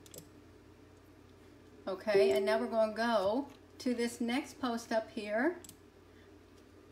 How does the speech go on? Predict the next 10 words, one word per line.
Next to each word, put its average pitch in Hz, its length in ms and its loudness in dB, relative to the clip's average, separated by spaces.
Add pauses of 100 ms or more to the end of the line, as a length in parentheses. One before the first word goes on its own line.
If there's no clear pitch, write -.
(480)
I 240 140 4
thought 262 260 2
this 208 220 -4
one 196 120 -2
was 165 140 -2
pretty 175 280 -2
neat 165 300 0
too, - 460 -6 (260)
right 175 200 -4
here. 175 340 -4